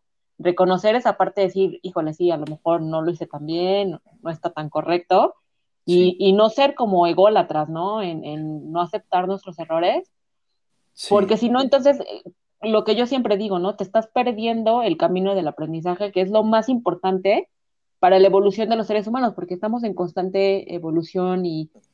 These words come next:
Speaker 1: y aprendizaje, y, y si nos perdemos eso, nos perdemos de gran parte de la vida, porque
Speaker 2: Sí.
Speaker 1: entonces no crecemos,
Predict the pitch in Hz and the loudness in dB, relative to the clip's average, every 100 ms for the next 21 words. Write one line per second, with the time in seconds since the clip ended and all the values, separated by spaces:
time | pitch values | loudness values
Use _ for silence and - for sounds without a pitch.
0 | _ - 175 165 170 170 170 233 233 190 | _ 0 2 4 4 2 2 2 2 2
1 | 160 180 196 208 202 240 240 269 330 311 | 0 -2 -4 -4 -2 -4 -4 -2 0 0
2 | 285 277 311 269 - 214 240 247 247 220 | -2 -2 -2 -4 -4 -6 -2 -2 -2 0
3 | 240 240 254 262 254 233 220 285 226 180 | 0 0 0 -2 0 0 0 0 -2 -2
4 | _ _ _ _ _ - 220 247 277 277 | _ _ _ _ _ -4 0 2 4 4
5 | 269 285 285 269 269 294 214 190 | 4 2 0 -2 0 0 -2 -4